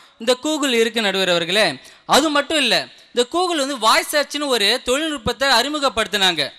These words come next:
படிக்க தெரியாதவங்க கூட பேசினா அதுக்கான பதிலை கொடுக்கும்.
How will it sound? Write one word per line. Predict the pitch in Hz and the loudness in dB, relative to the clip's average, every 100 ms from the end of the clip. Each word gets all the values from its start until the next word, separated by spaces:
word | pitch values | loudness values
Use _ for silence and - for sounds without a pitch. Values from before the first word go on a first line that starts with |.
| - - - _ | -20 -20 -20 _
படிக்க | - 254 359 359 | 0 0 0 -6
தெரியாதவங்க | 359 285 285 330 320 302 277 | -6 -2 0 2 2 0 -2
கூட | 277 240 196 285 233 - _ _ _ 269 | -2 0 2 0 -6 -18 _ _ _ 2
பேசினா | 311 349 330 247 226 285 - | 2 2 0 0 0 0 0
அதுக்கான | 247 240 277 269 | -2 0 0 0
பதிலை | 220 262 339 311 | 0 0 0 0
கொடுக்கும். | 254 262 220 160 | 0 -2 -2 -4